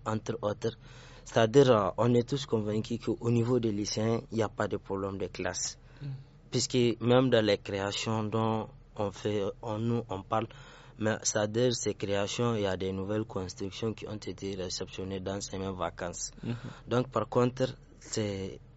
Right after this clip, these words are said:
Speaker 1: il n'y aura pas problème de classe et problème de table banc. Le problème qui se pose, il y a que des écoles qui, d'ailleurs... il y a le cours d'eau, vu la saison pluie qui est là,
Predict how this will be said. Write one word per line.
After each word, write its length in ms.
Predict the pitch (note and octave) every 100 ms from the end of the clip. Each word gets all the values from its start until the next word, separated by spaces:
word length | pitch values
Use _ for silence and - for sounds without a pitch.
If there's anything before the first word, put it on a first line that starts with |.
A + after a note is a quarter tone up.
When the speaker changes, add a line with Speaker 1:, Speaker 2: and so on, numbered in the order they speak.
| - -
Speaker 1:
il 100 | A2+
n'y 60 |
aura 200 | G#2 G#2
pas 420 | - A#2+ B2 B2
problème 400 | A#2 A2 G#2 G#2+
de 100 | G2+
classe 420 | F#2+ G2 G#2 - - - -
et 140 | - A2
problème 420 | - G#2 A2 A2
de 100 | F#2+
table 260 | - G2 G2+
banc. 240 | G2+ G2+
Le 160 | - G2+
problème 480 | - G2+ A2 A#2 A#2+
qui 140 | A2+
se 140 | - G2+
pose, 380 | - A2+ A2 - - - -
il 80 | G#2
y 20 |
a 80 | A2
que 420 | - A2 G#2+ - G#2+
des 220 | G2+ G2
écoles 380 | F#2 A#2 A2 A2
qui, 180 | - G#2+
d'ailleurs... 420 | G2+ G2+ G#2+ G#2 - - - - - - -
il 80 |
y 80 | A#2
a 320 | A2 G2+ F2 D#2
le 160 | A2+
cours 300 | A2 - A#2+
d'eau, 400 | A#2 A#2+ A#2+ A#2 - -
vu 220 | G#2+ A#2
la 140 | G#2 G2
saison 380 | - F#2+ G#2 G#2
pluie 220 | G#2+ G#2
qui 160 | -
est 80 | F2+
là, 180 | F#2+